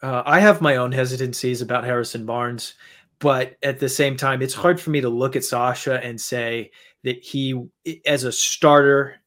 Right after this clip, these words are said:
uh, in between Sabonis and Keegan, it, it's hard for me to look at him and say he's gonna do as much across the board and, and be quite as versatile as, as Harrison has been.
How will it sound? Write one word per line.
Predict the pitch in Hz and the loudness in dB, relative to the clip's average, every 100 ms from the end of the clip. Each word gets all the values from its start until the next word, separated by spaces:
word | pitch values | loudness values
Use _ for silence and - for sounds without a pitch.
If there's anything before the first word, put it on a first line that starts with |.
| _ | _
uh, | 123 123 | -6 -4
in | 131 127 | -4 -6
between | 127 123 131 123 117 | -8 -8 -8 -6 -6
Sabonis | - 117 120 123 120 - - _ _ - | -6 -4 -4 -4 -6 -8 -14 _ _ -14
and | 120 | -14
Keegan, | - 143 131 127 127 _ _ - | -2 -2 -2 -6 -8 _ _ -4
it, | 151 151 | -4 -2
it's | 156 - | -4 2
hard | 180 175 | 2 4
for | 165 | 2
me | 151 | 0
to | 131 | 2
look | 131 127 | 0 -2
at | 120 | -4
him | 131 123 | -4 -4
and | 113 | -6
say | - 120 | -4 -2
he's | 113 123 - | -2 -6 -6
gonna | 117 107 | -6 -6
do | 123 117 113 110 _ _ _ - | -4 -2 -4 -8 _ _ _ -4
as | 131 123 120 | -2 -2 -4
much | 123 117 - - | -6 -8 -10 -10
across | 127 127 120 - | -8 -2 -2 -2
the | 127 | -8
board | 107 117 117 113 98 _ _ _ _ _ | -6 -4 -4 -6 -10 _ _ _ _ _
and, | 123 120 113 | -10 -8 -10
and | 120 117 113 | -12 -12 -10
be | 127 123 117 110 _ _ _ _ _ _ _ | -6 -6 -6 -10 _ _ _ _ _ _ _
quite | - 156 143 | 4 6 6
as | 135 113 | 4 -2
versatile | 120 131 135 139 135 123 120 120 - 143 | -4 -2 -2 -4 -2 -2 -2 -4 -8 -2
as, | 123 117 - | -2 -2 -6
as | 123 120 - | -6 -6 -4
Harrison | 139 131 131 139 | 0 0 0 -4
has | 131 135 | -2 -4
been. | 127 135 147 | -2 -2 -2